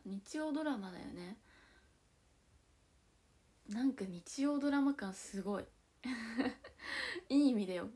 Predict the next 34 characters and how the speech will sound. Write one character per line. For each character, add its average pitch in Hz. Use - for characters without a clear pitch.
い 269
い -
意 214
味 185
で。 180
あ、 254
日 214
曜 320
だ 208
な 190
っ 185
て -
い 170
う。 -
<laughs> -
日 359
曜 -
だ 349
な 294
っ -
て 262
い 233
う 208
ド 226
ラ 220
マ 190
で 208
す -
ね。 190
わ 226
か 415
る？ 208
わ 302
か 571